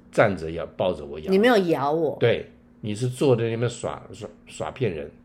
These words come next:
Speaker 1: 所以你一坐我就哭。
Speaker 2: 对。
Speaker 1: 那马上，眼睛马上醒。那我后来才听到有一些朋友教我什么已经有新招了。
Speaker 2: 嗯。
Speaker 1: 因为小孩子坐车上很容易睡，对不对？
Speaker 2: 对，啊，你有开车出去过？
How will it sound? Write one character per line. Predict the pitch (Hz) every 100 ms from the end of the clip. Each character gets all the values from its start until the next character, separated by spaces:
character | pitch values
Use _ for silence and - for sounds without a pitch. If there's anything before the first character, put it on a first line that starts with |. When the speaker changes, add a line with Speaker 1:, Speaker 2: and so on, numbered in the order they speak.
| - - -
Speaker 1:
所 | -
以 | 113 104 -
你 | 127
一 | 170
坐 | 190 180 -
我 |
就 | 101
哭。 | 104 104 104 - - -
Speaker 2:
对。 | 147 135 - - - -
Speaker 1:
那 | 135
马 | 131
上， |
眼 | 135 127
睛 | 165
马 | 120
上 | 135
醒。 | 127 80 - - _ _ - - - - -
那 | 208
我 | 139
后 | 170 220
来 | 143 139
才 | 139
听 | 127 165 165
到 | 156
有 | 123 104 98
一 |
些 | 123
朋 | 151 107 117
友 | 92
教 | - 120
我 | 127 90 69
什 | -
么 | 85 98
已 | 101
经 | 98 120
有 |
新 | - - 120 107
招 | 104 101
了。 | 90 - -
Speaker 2:
嗯。 | 190 147 139
Speaker 1:
因 |
为 | 214
小 | - 107
孩 | 104 113
子 | 143
坐 | 165 131
车 | -
上 | 131 113
很 | 90
容 | 90
易 | 107
睡， | - 113 85
对 | 92
不 | 92
对？ | 104 - - -
Speaker 2:
对， | 156 -
啊， | 226 254
你 | 247 277
有 | 269
开 | 262
车 | 262 269
出 | 262
去 | 247
过？ | 240 240 214 139